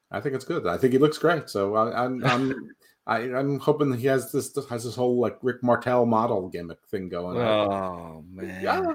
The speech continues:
Speaker 1: it'll, it'll be fine. They're killing him, but he was already dead. Nobody, the, the Elias thing was over for about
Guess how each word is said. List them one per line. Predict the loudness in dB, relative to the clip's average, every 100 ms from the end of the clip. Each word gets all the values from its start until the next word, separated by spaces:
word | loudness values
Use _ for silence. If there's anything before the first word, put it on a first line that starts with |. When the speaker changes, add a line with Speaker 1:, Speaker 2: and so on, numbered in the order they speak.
| -4 -2
Speaker 1:
it'll, | 0
it'll | 0
be | -2
fine. | -6 -10 _ _ -8 -6
They're | -2 -4
killing | 2 2 4
him, | 4 2
but | 0 0
he | -6 -4
was | -2
already | -2 -4 -4 -2
dead. | 0 0 0
Nobody, | -4 -4 -8 -10 -16 -18 -14
the, | -6 -6
the | -2
Elias | 2 2 2 -2
thing | -4 -4 -2
was | 0
over | 2 2 -2
for | -4 0
about | 2 0 -2